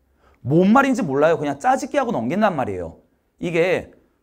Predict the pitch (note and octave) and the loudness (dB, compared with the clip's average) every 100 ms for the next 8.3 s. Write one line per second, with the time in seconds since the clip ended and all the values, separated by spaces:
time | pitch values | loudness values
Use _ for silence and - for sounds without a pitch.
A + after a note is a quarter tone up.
0 | _ - F#3 G#3 F#3 - A#3 C#4 A#3 F#2+ | _ -4 0 2 0 0 0 0 -2 -6
1 | B2 C3+ A3 B3 B3 A#3 G3+ A#2+ - A#2+ | -6 -2 -2 -2 -4 -2 -4 -4 -6 -4
2 | B2+ D#3+ G3+ C3+ C3 E2 - _ _ _ | -4 -4 -4 -2 -2 -6 -14 _ _ _
3 | D3+ D#3 - G#3+ C#3 E3+ E3+ E3+ E3 B2+ | 0 0 -2 2 4 4 2 0 -2 -4
4 | D3 D3 C#3+ B2+ - D3+ B2 G3 A3 E3 | -2 -2 -2 -8 -10 -6 -2 0 2 0
5 | C3+ B2+ - A2 A#2 F#2 - _ _ _ | 0 -6 -6 -4 -4 -4 -10 _ _ _
6 | _ _ - - - B3 C4 B3+ - D#3 | _ _ -20 -14 -6 -2 0 0 -2 -6
7 | C3+ G2 G2 C#4 A3 A3+ C3 G#2+ - G#2+ | -6 -10 -10 -8 -6 -2 -2 -4 -8 -6
8 | G#2+ G#2 - | -4 -4 -8